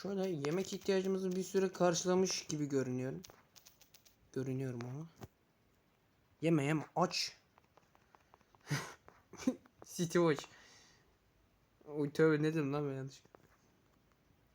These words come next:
Evet, gece oluyor, tamam, yatak ya. Yatak deyince çok mantıklı olmadı mı ama? Ne oluyor? Kim niye bana sövdü oğlum? Kırmızı kırmızı çıktı.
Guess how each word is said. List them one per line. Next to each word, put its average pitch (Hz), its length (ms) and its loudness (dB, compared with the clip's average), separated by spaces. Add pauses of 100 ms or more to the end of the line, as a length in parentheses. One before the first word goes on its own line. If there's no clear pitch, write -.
(500)
Evet, 156 300 -2
gece 160 220 2
oluyor, 135 240 2
tamam, 165 280 0 (160)
yatak 165 440 -2
ya. 147 240 -4 (2000)
Yatak 143 380 -8
deyince 143 160 -2
çok - 220 -10
mantıklı 139 500 -4
olmadı 143 320 -4
mı 123 120 -8
ama? 139 200 -12 (2250)
Ne 143 60 -6
oluyor? 151 280 -4 (560)
Kim 175 240 4
niye 190 160 10
bana 226 200 10
sövdü 170 300 6
oğlum? 190 240 6
Kırmızı 165 440 4
kırmızı 156 440 2
çıktı. 160 340 -4